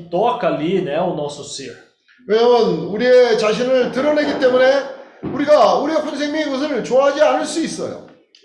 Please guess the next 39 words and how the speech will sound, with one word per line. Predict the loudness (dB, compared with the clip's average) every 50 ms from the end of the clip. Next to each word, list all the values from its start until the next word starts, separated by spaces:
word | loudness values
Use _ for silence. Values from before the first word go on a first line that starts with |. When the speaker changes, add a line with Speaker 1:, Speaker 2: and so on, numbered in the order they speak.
| _ -10 -6
Speaker 1:
Então, | -4 -2 -2 0 -2 -2 -2
por | -4 -6 -6 -4
quê? | -4 -2 -2 -2 -2 -4 -8 -12 -16 -16
Porque | -16 -12 -6 -4
essa | -4 -2 -2 -4 -4
palavra, | 0 0 2 2 2 2 2 2 2
às | 0 0
vezes | -2 -2 -4
a |
palavra | -4 -2 0 0 0 0 -2
do | -4 -8 -10
Senhor, | -8 -8 -8 -6
ele | -6 -6 -6 -6
chega | -6 -4 -4 -2 -2
até | -2 -4 -4
nós | -4 -2 -2 0 0 -2 -2 -4
e | -8 -10
expõe | -10 -10 -12 -14 -12 -6 -2 0 2 2 2 2 2
a | 0 0
nossa | -2 -2 -4 -6 -6
condição, | -8 -10 -12 -14 -14 -14 -16 -16 -12 -6 -4 -2 -2 -2 -4 -6
né? | -6 -6 -6 -8 -8 -12 -18 -20 _ _ _ -12
E | -8
às | -8 -8 -6
vezes | -8 -8 -6
a | -6 -6
gente | -6 -6 -6
não, | -6 -4 -4 -4 -4 -4 -8 -10 -14 -18 _ _ _
a | -20
gente | -18 -12 -6
acaba | -4 -2 -2 0 0
não | 0 0 0 0
gostando, | 2 2 2 0 -2 -6 -2 0 0 0 2 0 -2 -2
né, | -2 -2 -2 -2 -4 -4 -6 -10 -10
daquilo. | -10 -10 -10 -12 -14 -16 -16 -16 -18 -20 _ _ _ _ -8
Speaker 2:
그러나 | -6 -2 0 0 2 2 2
하나님을 | 2 2 2 2 2 0 0 2
경외하는 | 2 2 4 6 4 4 4 2 0
자는 | 0 0 0 -2 -2 -6 -6 -10 -16